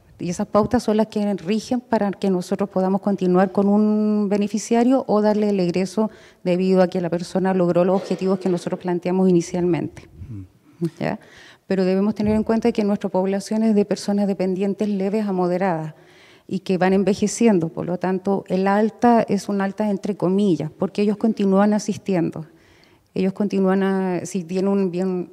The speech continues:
Speaker 1: una alta administrativa, pero ellos continúan asistiendo porque sabemos que hay una necesidad mayor.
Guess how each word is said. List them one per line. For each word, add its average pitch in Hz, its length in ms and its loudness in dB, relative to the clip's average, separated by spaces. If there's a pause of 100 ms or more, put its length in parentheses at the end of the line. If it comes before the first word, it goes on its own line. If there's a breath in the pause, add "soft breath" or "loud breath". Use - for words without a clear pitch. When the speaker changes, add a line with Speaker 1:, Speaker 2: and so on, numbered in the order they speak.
(120)
Speaker 1:
una 180 180 0
alta 180 260 -2
administrativa, 190 800 -2
pero 196 220 -2
ellos 196 240 0
continúan 190 520 2
asistiendo 202 520 0
porque 208 240 -6
sabemos 190 400 -2
que - 100 -10
hay 190 140 0
una 185 140 -2
necesidad 185 380 -6
mayor. 170 480 -2